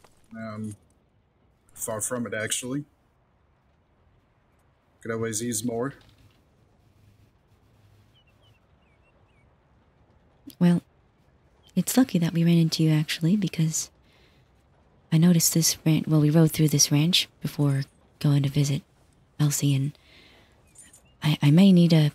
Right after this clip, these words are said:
Speaker 2: a place to stay before, um, to rest sometimes when I, before I head back home.
Speaker 1: Mm-hmm.
Speaker 2: But I'd like to come out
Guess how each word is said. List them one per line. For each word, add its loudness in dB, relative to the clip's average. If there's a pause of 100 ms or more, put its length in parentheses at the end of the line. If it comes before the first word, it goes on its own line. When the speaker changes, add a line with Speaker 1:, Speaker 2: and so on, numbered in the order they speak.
(120)
Speaker 2:
a 2
place 0
to -2
stay 0 (520)
before, -2
um, 0 (160)
to 0
rest 2
sometimes 0
when -2
I, -2 (840)
before 0
I 0
head 0
back -2 (560)
home. 2 (1300)
Speaker 1:
Mm-hmm. -10 (840)
Speaker 2:
But 0 (360)
I'd -2
like 0
to -14
come 2
out 2